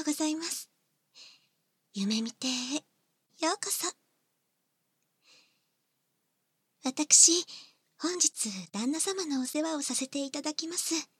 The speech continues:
みことと申します。どうぞよろしくお願いいたします。って、あらあら。<laughs> 旦那様、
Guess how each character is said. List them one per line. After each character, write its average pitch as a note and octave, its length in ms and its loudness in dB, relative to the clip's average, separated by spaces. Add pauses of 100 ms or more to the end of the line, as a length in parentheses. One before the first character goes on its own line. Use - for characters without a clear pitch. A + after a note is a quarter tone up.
(340)
み G#3+ 120 -2
こ - 160 -8 (100)
と G4+ 140 -6
と - 120 -10
申 C4+ 320 -4
し D4+ 160 0
ま D#4+ 140 -4
す。 - 200 -4 (1120)
ど C#4 140 -2
う D4+ 60 0
ぞ - 120 -6 (280)
よ F3 100 -6
ろ G3 80 -4
し - 140 2
く - 80 -12
お C4+ 120 -6
願 D4 280 -2
い - 20 -4
い D#4 60 -8
た E4+ 100 -4
し F#4 140 0
ま G4 60 -8
す。 - 180 -4
っ G4 40 -6 (1500)
て、 E4 100 -10 (1300)
あ - 20 -4
ら D4 60 0 (480)
あ - 20 0
ら。 G4 60 -4 (3500)
<laughs> G3 160 -8
旦 G3+ 100 -6
那 A3 80 -4
様、 A#3 320 -2